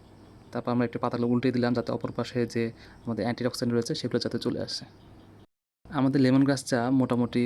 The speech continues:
তৈরি হয়ে গেছে। এই যে দেখেন, একটা ইয়েলোইশ কালার চলে এসেছে, দেখতে খুব সুন্দর লাগতেছে। এটি পান করার সাথে সাথেই আপনার একটা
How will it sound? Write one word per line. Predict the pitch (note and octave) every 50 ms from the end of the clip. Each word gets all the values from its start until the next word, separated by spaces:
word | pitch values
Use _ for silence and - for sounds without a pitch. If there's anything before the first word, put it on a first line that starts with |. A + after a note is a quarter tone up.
| B2 A#2+
তৈরি | - B2+ B2 B2
হয়ে | A#2 A#2+ A#2
গেছে। | A2+ A2+ A2+ - C#3
এই | C#3 C3
যে | A2+ A#2+
দেখেন, | A2 A2+ A2 - A2+
একটা | A2+ - - - A2 A2+ A#2 - - - - - - - - B2+
ইয়েলোইশ | B2 A#2+ A#2 A#2 A#2 -
কালার | - A#2+ A2+ A2+ A2
চলে | - - B2+ A#2 A2+
এসেছে, | - - A#2 - C3 C3
দেখতে | A#2+ A#2+ A2 - - A#2
খুব | - - G#2+
সুন্দর | - - A#2+ A2+ A#2
লাগতেছে। | A2 G#2+ - - A#2 - - C3+ F#3+ - - - - - - - - -
এটি | B2+ - C#3+
পান | - C3 B2+ C#3
করার | C#3 - D#3 D3 D3
সাথে | - - C#3 - D#3
সাথেই | - - - - A#2+ B2+ C#3+
আপনার | C#3+ - - - A#2 A#2
একটা | A2+ - - A2